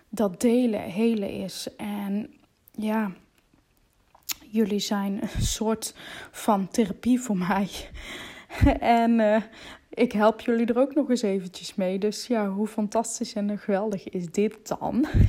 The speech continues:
<laughs> Dat je het beide kan doen. Want voor mij werkt het wel als therapie. En ja, voor mij brengt dit echt iedere keer weer een shift met zich mee. Want ik merk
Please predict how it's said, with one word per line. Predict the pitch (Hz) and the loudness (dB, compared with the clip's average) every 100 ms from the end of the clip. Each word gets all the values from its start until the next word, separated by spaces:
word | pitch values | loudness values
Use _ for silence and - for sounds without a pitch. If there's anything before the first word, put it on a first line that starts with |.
| 247 - | 6 2
<laughs> | 277 - - - - _ | -2 -4 -14 -14 -16 _
Dat | 208 202 | -2 0
je | 214 | -2
het | 185 180 | -2 0
beide | 202 226 220 | 0 2 -2
kan | - 190 175 | -4 -6 -4
doen. | 180 202 240 - - - | -4 -4 -4 -10 -18 -4
Want | 208 - | -4 -4
voor | - 202 | -2 2
mij | 202 208 240 233 | 2 2 0 0
werkt | 202 202 208 - | 0 -2 -2 -6
het | 165 | -8
wel | 180 185 180 - | -4 -2 -2 -6
als | 170 - | -12 -8
therapie. | 180 170 - 180 156 - - - _ | -8 -8 -10 -8 -8 -12 -20 -20 _
En | - 185 175 180 180 - - _ _ _ | -10 -8 -6 -4 -6 -8 -18 _ _ _
ja, | 202 190 185 185 - - | -8 -6 -4 -6 -10 -18
voor | 196 - 202 | -14 -4 0
mij | 190 240 | 2 2
brengt | 208 220 220 214 | 0 0 0 0
dit | 202 180 - | -4 -8 -10
echt | - 196 - - - _ | -4 -4 -4 -12 -18 _
iedere | 254 277 254 | 2 2 0
keer | 254 220 202 | -2 -4 -4
weer | 190 180 | -4 -6
een | 175 | -10
shift | - 202 208 - | -6 -8 -6 -10
met | - - | -10 -10
zich | 185 - | -14 -12
mee. | 190 - 190 | -10 -8 -8
Want | 202 202 | -10 -12
ik | 202 | -12
merk | 214 214 208 202 | -10 -8 -8 -12